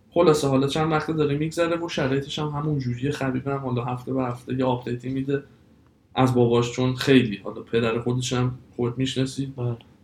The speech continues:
Speaker 1: کشتیگیر بوده و کلاً توی مارشال آرت خیلی
Speaker 2: جزو
Speaker 1: مثل
Speaker 2: چغرای بد
Speaker 1: جزو
Speaker 2: بدنه.
Speaker 1: چغرای، آره، جامعه است. بعد دیگه پوتین وساطت کرده که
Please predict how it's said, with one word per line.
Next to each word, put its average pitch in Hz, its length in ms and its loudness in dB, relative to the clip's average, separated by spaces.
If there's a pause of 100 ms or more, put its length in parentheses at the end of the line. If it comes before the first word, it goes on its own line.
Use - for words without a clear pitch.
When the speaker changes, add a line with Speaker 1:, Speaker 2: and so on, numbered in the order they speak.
Speaker 1:
کشتیگیر 131 580 6
بوده 151 260 8
و 160 320 6
کلاً 147 760 4
توی 165 420 0 (100)
مارشال 143 500 2
آرت 165 320 0
خیلی 156 480 2
Speaker 2:
جزو - 80 0
Speaker 1:
مثل 165 80 2
Speaker 2:
چغرای 139 520 6
بد 135 160 8
Speaker 1:
جزو 175 280 8
Speaker 2:
بدنه. 185 80 10
Speaker 1:
چغرای، 151 540 8
آره، 127 300 4
جامعه 131 400 2
است. 123 400 -4 (640)
بعد 139 560 10 (640)
دیگه 165 140 0
پوتین 180 560 4
وساطت 175 540 6
کرده 160 360 8
که 160 80 12